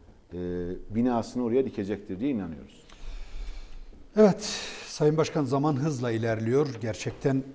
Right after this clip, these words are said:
Speaker 1: Evet.
Speaker 2: e, nasıl geçtiğini ben anlayamadım. Bir saat on beş dakika oldu. On beş dakikamız var yaklaşık.
Speaker 1: Evet.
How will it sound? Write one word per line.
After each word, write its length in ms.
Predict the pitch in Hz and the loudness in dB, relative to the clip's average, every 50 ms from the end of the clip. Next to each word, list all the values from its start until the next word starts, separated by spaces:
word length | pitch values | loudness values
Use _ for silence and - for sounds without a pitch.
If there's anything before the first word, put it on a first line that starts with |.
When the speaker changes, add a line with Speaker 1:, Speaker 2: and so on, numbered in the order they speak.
| - - - 98 | -18 -14 -10 -8
Speaker 1:
Evet. 300 | 92 85 71 - - - | -8 -8 -8 -12 -10 -4
Speaker 2:
e, 240 | 117 117 117 117 | -2 0 0 2
nasıl 200 | 123 123 - 135 | 0 0 -2 -2
geçtiğini 580 | 123 131 117 - - - - 135 123 120 123 117 | -2 -2 -2 -2 -4 -6 -4 -2 -2 -2 -2 -2
ben 100 | 120 117 | -4 -4
anlayamadım. 500 | 113 117 131 156 165 143 110 98 101 104 | -2 -2 -2 -2 -2 -4 -4 -6 -6 -6
Bir 80 | 107 104 | -8 -8
saat 280 | - - 120 113 - | -8 -6 -8 -6 -6
on 140 | 113 117 120 | -6 -6 -6
beş 160 | 120 120 - | -6 -6 -8
dakika 340 | 113 - - 120 - - 139 | -10 -10 -10 -12 -10 -10 -10
oldu. 100 | 139 165 | -8 -6
On 160 | 151 131 131 | -6 -6 -6
beş 140 | 123 - - | -6 -6 -8
dakikamız 420 | 117 113 - - 120 117 110 92 | -10 -10 -8 -8 -8 -8 -8 -8
var 100 | 92 80 | -10 -12
yaklaşık. 420 | 82 85 - - - 101 - 196 - - - - - - | -12 -14 -16 -14 -14 -10 -10 -10 -10 -12 -16 -20 -12 -8
Speaker 1:
Evet. 140 | 98 95 - | -6 -6 -6